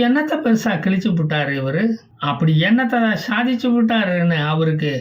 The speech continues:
தாஜ்மஹாலையா நாங்க கட்ட முடியும்? லட்சக்கணக்கில் இஸ்லாமியர்கள் சாக காரணமாக இருந்த தலைவனுக்கு என்ன மரியாதை வேண்டி கிடக்குது? மலை உச்சியில கொண்டு போய் போட்டா நிறைய நாயோ கழுகோ நரியோ தின்னுட்டு போகுது.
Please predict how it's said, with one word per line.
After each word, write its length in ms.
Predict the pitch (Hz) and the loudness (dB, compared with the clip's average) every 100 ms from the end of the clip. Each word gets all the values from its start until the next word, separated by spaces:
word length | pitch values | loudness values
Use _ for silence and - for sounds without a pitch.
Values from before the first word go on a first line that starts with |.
| - - - - | -10 -20 -20 -8
தாஜ்மஹாலையா 840 | 151 196 240 240 226 220 208 202 190 | -2 0 2 4 4 2 2 0 0
நாங்க 240 | 185 180 | 0 0
கட்ட 240 | 180 190 226 | -2 0 2
முடியும்? 420 | 233 247 247 170 - - - - | 2 2 0 -4 -8 -14 -10 -2
லட்சக்கணக்கில் 720 | 151 160 233 247 254 269 233 | 0 0 0 0 0 0 0
இஸ்லாமியர்கள் 640 | - 262 254 247 226 220 | 0 0 2 2 2 2
சாக 240 | 208 208 | 0 -2
காரணமாக 640 | 185 175 196 196 190 175 175 | -2 -2 -2 -4 -2 -2 0
இருந்த 280 | 165 185 180 | 0 0 -2
தலைவனுக்கு 640 | 165 165 180 175 180 262 247 - - | -2 -2 -2 -2 -2 -2 -4 -6 -2
என்ன 300 | 226 247 262 | 0 2 2
மரியாதை 480 | 226 220 240 233 220 | 4 4 4 2 2
வேண்டி 240 | 208 202 | 0 0
கிடக்குது? 460 | 185 170 165 160 170 180 - _ _ - _ - | -2 -2 -2 -2 -4 -6 -12 _ _ -20 _ -4
மலை 360 | 123 151 208 254 | -2 0 0 2
உச்சியில 360 | 240 277 269 247 | 2 2 0 0
கொண்டு 260 | 240 226 226 | 4 4 4
போய் 300 | 220 220 202 180 | 4 2 2 0
போட்டா 400 | 180 185 180 247 226 - - - | -2 -4 -2 -2 -2 -6 -12 0
நிறைய 320 | 226 233 233 | 2 4 4
நாயோ 440 | 214 190 196 202 208 214 | 2 2 -2 -2 -2 -2
கழுகோ 360 | 190 185 196 202 | -2 0 0 0
நரியோ 340 | 175 180 196 | 2 2 0
தின்னுட்டு 400 | 180 196 214 196 151 | 0 2 2 2 -2
போகுது. 380 | 131 123 135 | -2 -2 -2